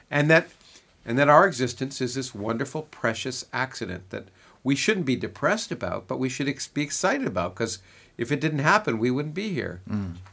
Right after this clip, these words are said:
Speaker 1: Um, but it does more than, more than anything point that the universe isn't designed for us, that we are not the center of the universe. And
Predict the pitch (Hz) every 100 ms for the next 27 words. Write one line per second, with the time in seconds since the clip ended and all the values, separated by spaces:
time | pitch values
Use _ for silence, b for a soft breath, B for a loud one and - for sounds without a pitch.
0 | - 135 123 117 127 - 123 131 139 95
1 | 127 156 131 - - - 107 120 147 151
2 | 143 - - 110 123 123 _ _ b b
3 | b b b 117 156 175 147 113 127 135
4 | - 131 143 - 147 - 120 113 113 113
5 | 123 - 113 104 107 95 110 110 - 117
6 | 135 - 113 120 120 127 127 - 151 156
7 | 170 226 175 101 95 131 127